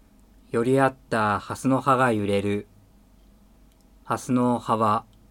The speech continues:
ずぶといので、こそこそとしか音を立てない。音を立てると、私の心が揺れる。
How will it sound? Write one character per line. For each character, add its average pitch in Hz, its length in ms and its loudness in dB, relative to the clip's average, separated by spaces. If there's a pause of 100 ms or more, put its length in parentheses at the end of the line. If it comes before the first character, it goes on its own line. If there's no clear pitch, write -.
(340)
ず 120 120 -4
ぶ 131 140 0
と 135 220 6
い 135 60 2
の 120 140 0
で、 95 300 -6 (960)
こ 139 120 -4
そ 135 140 -2
こ 131 120 -4
そ 127 180 -2
と 117 100 0
し - 160 -12
か 107 220 -2
音 123 340 0
を 117 60 0
立 104 180 -8
て 117 140 -4
な 110 240 -2
い。 95 180 -6 (3250)
音 135 400 2
を 123 60 2
立 117 180 -6
て 123 160 2
る 123 100 0
と、 101 340 -2 (580)
私 123 340 -4
の 120 200 2
心 131 380 0
が 127 160 2
揺 110 160 0
れ 104 140 0
る。 101 320 -2